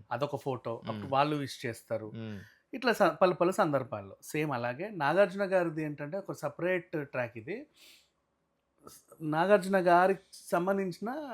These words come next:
Speaker 1: చుట్టాలు ఎవరో బంధువులు మోడీ గారిని కలవడానికి వచ్చి ఆ విషయం చెబితే,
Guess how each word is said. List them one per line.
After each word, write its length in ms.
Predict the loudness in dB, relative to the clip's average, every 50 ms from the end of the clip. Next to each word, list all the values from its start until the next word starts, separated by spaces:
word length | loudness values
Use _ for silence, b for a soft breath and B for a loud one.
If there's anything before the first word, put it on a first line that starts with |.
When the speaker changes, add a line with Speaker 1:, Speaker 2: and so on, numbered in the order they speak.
| -8 -8 -8 -10 -12 -16 _ _ _ -6 -6
Speaker 1:
చుట్టాలు 300 | 0 6 8 10 10 10
ఎవరో 260 | 8 4 2 0 -2 -6 _ _ _ _ _ _ _ _ _ _ _ _ -10
బంధువులు 720 | 0 2 2 4 4 2 2 2 2 0 -2 -6 -6 -8 -12
మోడీ 300 | -10 -4 -2 0 0 0
గారిని 280 | 0 0 0 0 0 -2
కలవడానికి 500 | 0 0 0 2 2 2 0 -2 -4 -8
వచ్చి 180 | -8 -4 -4
ఆ 20 | -4
విషయం 360 | -4 -4 -8 -8 -10 -10 -10 -10 -12
చెబితే, 500 | -12 -12 -14 _ -12 -12 -12 -12 -14